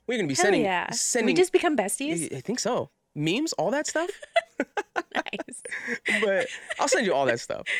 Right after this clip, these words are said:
Speaker 1: But with, like, with voice acting and stuff, like, I see the scripts that you, like, that either, do you do a lot of your scripts, or do you usually, like, fill the scripts? Like, I always see, like, on, like, the section, it'll be, like, script fill or, like,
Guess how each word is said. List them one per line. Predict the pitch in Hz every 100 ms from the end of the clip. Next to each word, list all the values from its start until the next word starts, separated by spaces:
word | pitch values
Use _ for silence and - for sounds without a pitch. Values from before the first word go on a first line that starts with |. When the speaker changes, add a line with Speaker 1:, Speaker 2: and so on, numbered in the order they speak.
| - - - 202
Speaker 1:
But | 226 208
with, | 247 233
like, | 220 202 -
with | 220
voice | 208 208 254
acting | - 214 214
and | 196
stuff, | - 208 196 - - - _ _ _ _ _ _ _ _ _ _ _ 165
like, | 139 147 -
I | 185
see | 190 -
the | 277
scripts | - - 208 -
that | 175
you, | 180 151
like, | 135 123
that | - 143 127
either, | 170 160 151 143
do | 139 143
you | 214 330
do | 233 180 233
a |
lot | 226 214
of | 226
your | 233
scripts, | - 240 233
or | 190
do | 165
you | 180 185
usually, | 170 175 165 180
like, | 151 135
fill | - - 170
the | 143 139
scripts? | - 135 127
Like, | 156
I | 160
always | 175 180
see, | 185
like, | 170 147 - _ - _
on, | - 156
like, | 143
the | 143
section, | - 165 165
it'll | 151
be, | 147
like, | 127
script | - 170 160
fill | - 160 151 147 147
or, | 143
like, | 139 131 -